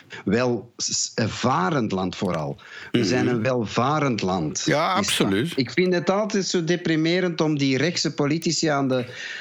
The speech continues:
Speaker 1: aan de praat te horen over, "Hè, er is geen geld voor en ze komen profiteren en dit en dat." Terwijl er miljarden weggeslaast worden naar belastingparadijzen en naar projectjes om in hun eigen zakken of de aandeelhouderszakken te steken.
Speaker 2: Eh,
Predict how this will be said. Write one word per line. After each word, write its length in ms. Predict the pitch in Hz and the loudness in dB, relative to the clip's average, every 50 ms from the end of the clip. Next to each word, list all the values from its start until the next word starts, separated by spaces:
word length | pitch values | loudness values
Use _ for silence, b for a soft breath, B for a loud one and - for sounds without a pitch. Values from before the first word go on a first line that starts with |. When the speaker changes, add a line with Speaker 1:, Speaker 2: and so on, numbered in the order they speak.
| B B B B B B B _ _ | B B B B B B B _ _
Speaker 1:
aan 180 | 156 147 151 | 0 2 2
de 100 | 139 143 - | 2 0 0
praat 380 | - 165 156 160 175 190 185 | 0 0 2 2 2 0 0
te 60 | - | 0
horen 400 | 185 143 151 160 170 165 156 151 | 2 2 2 2 2 2 2 2
over, 320 | 151 151 147 143 127 135 131 | 2 2 0 0 2 2 2
"Hè, 220 | 151 175 180 175 | 2 2 2 2
er 120 | 160 165 156 | 0 0 0
is 160 | 151 143 - | 0 0 0
geen 180 | 160 143 139 | 2 2 2
geld 300 | 120 139 143 151 160 151 | 2 2 2 0 0 -2
voor 220 | - - 151 147 147 | 0 0 2 2 2
en 140 | 147 156 156 | 2 2 2
ze 140 | 151 151 | 0 0
komen 240 | 139 - 147 147 139 | 0 2 2 2 2
profiteren 680 | - 147 139 120 - 127 113 - 139 135 131 127 123 123 | 2 0 0 2 0 0 0 2 2 2 4 4 2 2
en 120 | 120 117 | 2 2
dit 200 | 107 117 113 110 | 2 2 2 2
en 160 | 110 95 92 | 2 2 2
dat." 320 | 85 120 160 - - - - - | 2 0 0 0 -2 -6 -4 -2
Terwijl 380 | 156 139 139 135 135 127 120 | 0 2 2 2 2 2 2
er 120 | 120 113 113 | 2 2 2
miljarden 760 | 110 113 107 104 104 107 127 151 180 190 185 160 143 120 113 | 2 2 2 2 2 2 2 2 0 0 0 0 0 0 0
weggeslaast 680 | 139 165 - - 147 - - 151 143 139 135 - - | 0 0 0 -2 -2 0 0 0 0 0 -2 -2 -4
worden 380 | - 131 131 131 123 127 123 117 | -2 0 0 0 0 0 0 2
naar 560 | 117 113 110 107 104 104 - - - - - - | 2 2 2 0 -2 -4 -8 -12 -16 -16 -8 -2
belastingparadijzen 1200 | - 104 110 143 147 - - 151 147 - 135 135 131 127 110 117 113 117 113 110 98 107 104 101 104 B B B B B B - _ - - | 0 0 2 0 0 0 0 -2 0 2 2 2 2 2 2 4 4 4 2 2 2 0 0 -2 -2 B B B B B B -20 _ -6 -2
en 300 | - 139 139 139 127 120 | 0 2 4 4 4 4
naar 380 | 117 117 117 113 110 110 113 - - - | 2 2 2 2 2 0 -2 -2 -4 -2
projectjes 760 | - 117 113 113 120 139 139 120 - - 139 120 - - - | 0 0 2 2 2 0 -2 -2 -2 -2 -2 -2 -2 -4 -2
om 200 | - 139 120 113 | -2 0 2 2
in 140 | 110 110 107 | 2 2 2
hun 120 | 104 101 101 | 2 2 2
eigen 280 | 107 117 127 120 127 | 2 2 0 0 0
zakken 300 | 113 120 117 113 113 117 | 0 0 0 0 0 0
of 100 | 113 104 | 0 0
de 80 | 92 - | 0 0
aandeelhouderszakken 1000 | - 113 127 143 147 151 151 147 147 147 156 151 156 - - 160 156 151 - 151 | 2 2 2 2 2 2 2 2 0 0 0 0 -2 0 0 -2 -2 -2 -2 -4
te 120 | - - | -2 -4
steken. 300 | - - - - 117 117 107 107 104 104 101 104 | -6 -2 2 2 4 6 6 6 4 4 4 2
Speaker 2:
Eh, 80 | 104 | 2